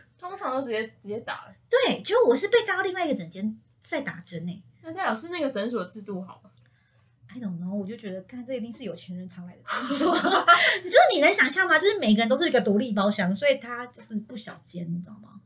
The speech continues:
Speaker 2: 就是
Speaker 1: 应该是。
Speaker 2: 是一个蛮有规模的。然后
Speaker 1: 嗯。
Speaker 2: 我就去打完针之后，我就不是跟你说手就爆干痛嘛，然后爆干痛之后，他竟然不让我这边等待欸，他就跟我说，“来”，他就把我健保卡收走，然后把我所有东西都收走，然后就说十五分钟后回来，去附近的群，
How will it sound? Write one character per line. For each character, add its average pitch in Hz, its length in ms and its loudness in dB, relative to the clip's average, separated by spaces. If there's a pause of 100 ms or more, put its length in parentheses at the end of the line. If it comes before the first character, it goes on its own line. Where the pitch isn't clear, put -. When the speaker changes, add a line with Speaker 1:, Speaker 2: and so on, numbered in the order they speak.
(120)
Speaker 2:
就 196 60 -8
是 202 80 -2
Speaker 1:
应 190 80 -6
该 185 240 -10
是。 - 240 -20 (100)
Speaker 2:
是 - 120 -18
一 254 80 -6
个 202 260 0
蛮 190 140 2
有 202 140 6
规 190 300 2
模 190 240 2
的。 - 180 -20
然 175 80 -8
后 269 100 2
Speaker 1:
嗯。 190 140 -2 (280)
Speaker 2:
我 208 80 -2
就 302 140 2
去 349 180 -4
打 170 180 0
完 170 200 -2
针 190 180 0
之 208 100 -8
后， 202 80 2
我 185 100 -4
就 202 100 -4
不 214 80 0
是 214 60 4
跟 226 120 0
你 196 40 0
说 185 140 0
手 185 160 -6
就 185 120 -8
爆 170 200 -8
干 175 240 -12
痛 165 240 -18
嘛， - 160 -20
然 180 100 -6
后 214 80 -4
爆 240 120 0
干 240 140 -6
痛 233 180 -6
之 220 80 -8
后， 214 60 -4
他 226 120 -12
竟 277 120 -4
然 202 100 0
不 190 60 -2
让 220 120 0
我 175 60 -2
这 190 80 0
边 208 120 4
等 - 180 -6
待 190 160 -12
欸， - 180 -20
他 233 80 -8
就 247 40 -6
跟 262 120 -8
我 202 80 -2
说 214 280 -4
，“来”， 240 220 -4 (280)
他 302 100 0
就 294 60 4
把 233 60 6
我 185 60 2
健 233 120 -4
保 190 100 2
卡 - 140 -10
收 175 260 -10
走， - 260 -20
然 175 100 -16
后 202 60 -8
把 190 160 -4
我 175 60 -6
所 196 160 -8
有 185 60 -6
东 180 120 -10
西 170 60 -8
都 175 80 -8
收 - 320 -10
走， - 220 -20
然 180 100 -10
后 - 20 -2
就 226 60 -2
说 247 200 0
十 269 200 -4
五 208 100 0
分 185 220 -2
钟 196 180 0
后 196 160 0
回 - 220 -18
来， - 240 -20
去 - 160 -10
附 208 180 -4
近 185 200 -6
的 - 140 -6
群， - 180 -20